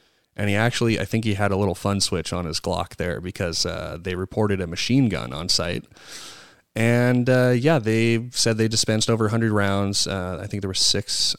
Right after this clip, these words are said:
I think that's the number currently. Six people were, um, uh, killed in the shooting and multiple, uh, individuals injured. Uh, there was another, uh,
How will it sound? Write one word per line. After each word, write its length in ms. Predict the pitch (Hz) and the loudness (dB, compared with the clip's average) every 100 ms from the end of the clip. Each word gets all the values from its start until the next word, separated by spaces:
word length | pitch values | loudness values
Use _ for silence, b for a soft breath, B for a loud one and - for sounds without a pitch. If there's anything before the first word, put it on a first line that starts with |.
| - | -6
I 40 | |
think 160 | 104 98 | -10 -6
that's 180 | 98 | -6
the 60 | - | -4
number 720 | 98 95 95 95 95 95 90 - - | -4 -4 -2 -2 -2 -4 -6 -10 -10
currently. 560 | - 117 113 113 110 | -4 -2 0 0 -2
Six 480 | 107 - 104 - - | -2 -2 -2 -2 -4
people 320 | - 107 98 98 | -2 -4 -2 -2
were, 400 | 98 95 95 92 | 0 0 -2 -4
um, 560 | 101 98 95 92 90 92 - _ - - - - | -6 -6 -4 -6 -8 -10 -14 _ -6 -6 -6 -16
uh, 120 | 95 | -14
killed 400 | - 101 107 156 - | -4 0 0 -2 -6
in 200 | 107 104 | -4 -2
the 80 | 101 | -2
shooting 460 | - 110 117 135 139 | -2 -2 -2 -2 -2
and 420 | 98 95 98 98 | -2 -4 -4 -2
multiple, 500 | 104 101 104 101 98 - - | -2 0 0 0 -2 -8 -14
uh, 40 | 85 | -10
individuals 580 | 90 101 98 98 95 95 | -6 -4 -2 -2 -2 -4
injured. 440 | 101 104 104 104 B B B B B B | -2 0 0 -2 B B B B B B
Uh, 220 | - 107 104 | 0 2 4
there 80 | |
was 120 | 117 117 | 4 6
another, 440 | 127 127 120 113 | 6 6 6 2
uh, 60 | - | -2